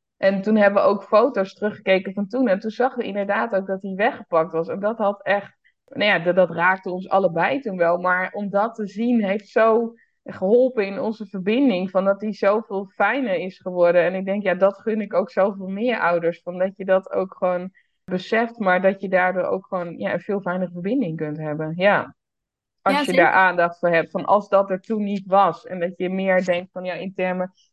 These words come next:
Speaker 1: wat had ik ons dan gegund? Want dat is ook wel wat moeders heel vaak noemen in herstelgesprekken.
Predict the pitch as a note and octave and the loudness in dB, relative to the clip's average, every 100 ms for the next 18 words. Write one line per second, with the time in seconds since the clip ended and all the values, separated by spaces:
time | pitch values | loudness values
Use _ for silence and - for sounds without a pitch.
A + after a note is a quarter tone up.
0 | - F#3 F3+ G3+ A3+ A3+ G#3 G#3+ - F#3+ | -6 -4 2 2 2 0 0 0 0 0
1 | F#3 - - A#3+ A#3+ E3+ - F#3 - - | 0 -6 0 2 4 2 -2 -2 -4 0
2 | F#3+ G#3 F#3+ - G3 F#3 F3 F#3 _ _ | 0 0 -4 -4 0 2 2 0 _ _
3 | - F#3+ F3+ G3+ A3+ F#3 F#3 F#3+ G3 F#3+ | -8 -6 -2 0 0 -2 -2 -4 -4 -4
4 | F#3 G3 A3 G3 F3+ F#3 F#3+ G3 F#3+ - | -2 -2 -4 -4 -6 -10 -14 -12 -10 0
5 | G3 A#3+ A3+ - - D#3 D#3 F3 F#3+ | 4 4 2 -8 -2 0 0 -4 -6